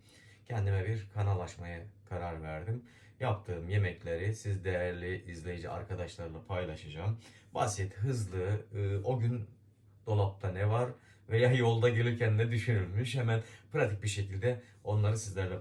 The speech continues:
Bugün kıymalı taze fasulye yapacağım. Çünkü malzemelerimizi hemen kısaca özetleyelim.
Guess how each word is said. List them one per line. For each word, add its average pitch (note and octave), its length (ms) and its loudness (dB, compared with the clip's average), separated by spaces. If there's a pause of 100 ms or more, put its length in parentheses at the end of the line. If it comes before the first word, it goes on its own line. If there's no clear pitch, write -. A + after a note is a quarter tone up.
(120)
Bugün A2 340 0 (340)
kıymalı G#2+ 520 2 (260)
taze F2+ 340 2
fasulye D#2+ 380 -8
yapacağım. - 280 -12
Çünkü A#2+ 140 6
malzemelerimizi A2+ 1040 12
hemen G#2 460 10
kısaca G2 540 10
özetleyelim. F#2+ 760 8